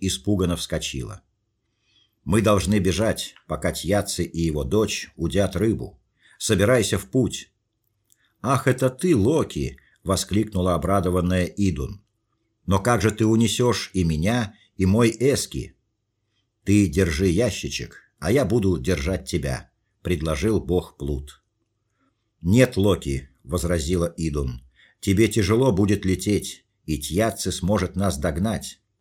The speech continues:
«Постой, постой, мне пришла в голову одна чудная мысль», вдруг рассмеялась она. «Ты знаешь, что если я захочу,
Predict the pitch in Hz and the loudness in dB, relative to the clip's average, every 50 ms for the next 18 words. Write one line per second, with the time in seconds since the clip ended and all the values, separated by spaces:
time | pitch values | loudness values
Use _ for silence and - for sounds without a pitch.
0 | _ _ _ 131 139 135 - - 196 151 104 87 - 120 127 - - - 135 92 | _ _ _ -2 -2 -2 0 2 4 4 4 4 2 2 0 0 0 0 0 2
1 | 73 64 69 - - _ _ _ _ _ _ - 67 87 117 135 135 135 98 92 | 2 0 -4 -8 -16 _ _ _ _ _ _ -2 2 4 4 4 4 2 0 -2
2 | 92 - - 87 80 71 - - - 107 135 156 147 139 131 135 135 - - 90 | -2 -2 -2 -2 -2 -2 -4 -4 0 2 2 4 4 2 2 0 0 0 0 -2
3 | 85 76 98 107 104 104 - 117 117 117 95 107 123 135 139 147 170 156 - - | 0 0 0 0 0 0 0 0 0 0 2 2 0 0 0 0 -2 -2 -2 -4
4 | - 67 - - _ _ _ _ _ _ _ 82 87 117 117 104 - 92 95 - | -4 -6 -8 -10 _ _ _ _ _ _ _ -2 2 2 2 2 2 0 -2 -2
5 | - - 98 104 104 90 85 80 78 - - 101 98 82 64 - - - _ _ | 0 0 0 2 2 2 0 -2 -2 -4 -2 -2 -2 -2 -4 -6 -10 -16 _ _
6 | _ _ _ _ _ _ _ _ _ _ _ _ 120 113 95 87 139 175 185 160 | _ _ _ _ _ _ _ _ _ _ _ _ 2 2 4 4 2 2 2 2
7 | 110 80 73 - - - - - - - 85 85 110 120 101 - - 92 95 98 | 2 0 -2 -4 -8 -12 -16 -10 -4 -2 0 2 4 2 2 2 0 0 2 2
8 | 98 85 73 87 82 - 71 71 - - 147 165 131 82 - - | 2 2 0 -2 -4 -4 -6 -6 -2 0 0 2 2 0 -4 -10